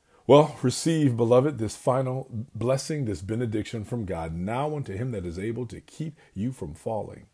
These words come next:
and to present you faultless before the presence of his glory with exceeding joy. It is to the only wise God, our Savior, be glory,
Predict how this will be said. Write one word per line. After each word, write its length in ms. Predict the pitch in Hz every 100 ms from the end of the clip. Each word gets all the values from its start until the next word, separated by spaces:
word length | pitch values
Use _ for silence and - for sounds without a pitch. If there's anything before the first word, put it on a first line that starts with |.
| _ _ _ _
and 160 | - 107
to 80 | 107
present 400 | - 92 101 156
you 100 | 135
faultless 540 | 135 143 147 90 87 -
before 240 | 78 87
the 100 | 73
presence 500 | - 139 147 143 127
of 120 | 107
his 100 | 101
glory 460 | 80 76 73 67 65 _ _ -
with 120 | 80
exceeding 460 | 76 - 87 78 76
joy. 280 | 65 - - _ _ _ _ _ _ -
It 80 | 98
is 100 | 101
to 100 | 117
the 180 | 104 110
only 200 | 120 120
wise 260 | 113 117 101
God, 220 | 104 95
our 100 | 92
Savior, 380 | - 98 87 76
be 140 | 71
glory, 520 | 71 80 90 - -